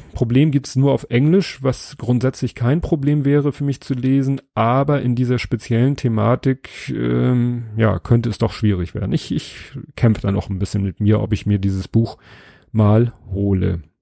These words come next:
kaufe oder schenken lasse. Mal schauen.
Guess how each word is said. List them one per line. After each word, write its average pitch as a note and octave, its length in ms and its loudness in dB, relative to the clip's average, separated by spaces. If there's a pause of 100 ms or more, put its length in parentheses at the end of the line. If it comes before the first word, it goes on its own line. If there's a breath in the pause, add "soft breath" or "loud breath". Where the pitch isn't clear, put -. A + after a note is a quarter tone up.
(120)
kaufe F#2+ 540 -4 (1160)
oder C#3+ 140 4
schenken G2+ 320 -4
lasse. F#2+ 260 -14
Mal B2 140 -2
schauen. F#2+ 180 -8